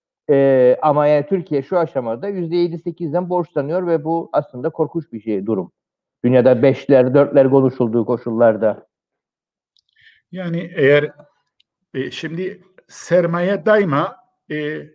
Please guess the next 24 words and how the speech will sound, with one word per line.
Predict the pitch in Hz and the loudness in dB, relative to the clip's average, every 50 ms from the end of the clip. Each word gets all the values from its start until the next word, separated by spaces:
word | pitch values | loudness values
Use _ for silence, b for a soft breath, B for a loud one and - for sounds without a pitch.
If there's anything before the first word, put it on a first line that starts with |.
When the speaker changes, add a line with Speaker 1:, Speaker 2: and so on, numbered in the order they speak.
| _ _ _ _ _ - | _ _ _ _ _ -6
Speaker 2:
bir | 160 185 190 | -4 -4 -2
ülkede | 196 196 170 - - 143 135 180 | -2 -4 -8 -6 -6 -6 -4 -4
huzur | 208 160 156 185 180 160 180 180 165 | -4 -4 -4 -4 -4 0 0 2 4
arar, | 151 127 117 123 139 160 185 - _ _ _ _ _ _ _ _ _ _ - | 4 4 4 2 2 0 0 -2 _ _ _ _ _ _ _ _ _ _ -12
bir | 165 185 165 147 131 | -8 -6 -6 -2 0
de, | 151 170 202 220 233 226 b b b b b b b b _ _ | 0 0 0 0 -4 -8 b b b b b b b b _ _
e, | 247 - - 190 - 160 151 131 | -20 -18 -16 -12 -10 -10 -8 -4
kargaşa | 147 180 175 170 156 170 147 - - 185 185 | 0 0 0 0 0 -2 -2 0 0 -2 0
aramaz, | 156 139 131 117 107 127 156 180 196 - - - _ _ _ _ _ _ _ _ _ _ _ _ _ _ _ _ | 0 -2 -4 -4 -4 -4 -6 -6 -8 -10 -16 -20 _ _ _ _ _ _ _ _ _ _ _ _ _ _ _ _
standart | - - - - 220 185 180 180 180 175 156 123 | -16 -12 -6 -2 0 2 2 2 2 2 0 -2
arar. | 127 117 101 95 - - _ _ _ _ _ _ _ | -4 -6 -6 -8 -16 -20 _ _ _ _ _ _ _
Türkiye'de | - 151 135 127 - 180 175 165 170 | -16 -16 -16 -14 -12 -12 -10 -6 -6
o | 170 165 170 | -6 -6 -6
standart, | 160 - - - 139 123 127 139 196 240 - - _ _ - _ _ _ _ _ _ _ _ _ _ _ _ _ - | -10 -12 -12 -10 -10 -8 -6 -6 -6 -6 -8 -10 _ _ -20 _ _ _ _ _ _ _ _ _ _ _ _ _ -14
e, | 107 - - 135 135 127 139 - - - - - | -12 -10 -8 -8 -10 -10 -14 -16 -18 -20 -14 -6
nedir | 143 170 196 196 156 151 123 | -2 0 0 0 0 -2 -2
aradığı? | 117 113 104 104 101 - 104 131 170 170 | -2 -2 -4 -6 -8 -8 -10 -10 -10 -10
Bir | 180 196 175 151 | -10 -10 -4 0
demokrasi | 190 202 196 196 196 - 180 175 165 - - 196 | 0 2 2 0 -2 0 0 0 0 0 -2 -2
olacak | 170 143 120 110 113 196 202 _ - | -2 -2 -2 -4 -6 -8 -8 _ 0
ve | 214 208 208 202 196 - _ _ _ _ _ _ _ _ _ - 143 | 0 2 2 0 -2 -6 _ _ _ _ _ _ _ _ _ -4 -2
demokrasiyle | 175 190 190 185 190 196 180 180 - 208 214 180 147 120 113 113 | -2 0 0 0 2 2 2 2 2 -4 -2 -2 -2 -2 -2 -4
yönetilecek | 110 107 107 104 107 110 104 101 92 104 104 - 110 | -6 -8 -10 -8 -10 -8 -8 -8 -10 -10 -12 -10 -12
ülke, | 104 101 _ - 165 196 208 240 | -14 -10 _ -2 -2 -2 -2 -4